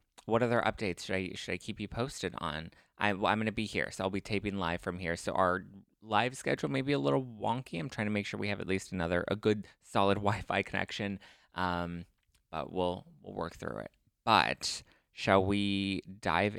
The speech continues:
into this week's Pump Rules reunion? Because my God, was it juicy. There was so much that was going on. Um, I need an extra little sip of my coffee. It was kinda hot, so I haven't,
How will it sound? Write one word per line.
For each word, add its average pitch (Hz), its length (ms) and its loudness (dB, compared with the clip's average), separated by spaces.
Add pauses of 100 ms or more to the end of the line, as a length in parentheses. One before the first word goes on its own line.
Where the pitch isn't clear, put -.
into 87 360 -2
this 92 440 -4
week's 85 440 -4
Pump - 380 -2 (160)
Rules 90 600 4 (580)
reunion? 90 640 -2
Because - 260 -10
my 64 220 -8 (120)
God, 90 320 0
was 78 240 0
it 85 220 -4
juicy. 98 680 4 (220)
There 104 80 6
was 98 120 6
so 117 280 8
much 139 240 2
that 78 140 2
was 87 120 0
going 87 280 4
on. 85 360 4 (280)
Um, 87 260 4
I 90 80 2
need 101 140 0
an 90 100 -4
extra - 260 -6
little 92 140 -8
sip - 180 -6
of 82 80 -4
my 78 160 -8
coffee. - 380 -8 (160)
It 98 60 -16
was 101 100 -12
kinda - 220 -6
hot, - 260 -4
so - 100 -4
I 95 60 -2
haven't, 90 300 -4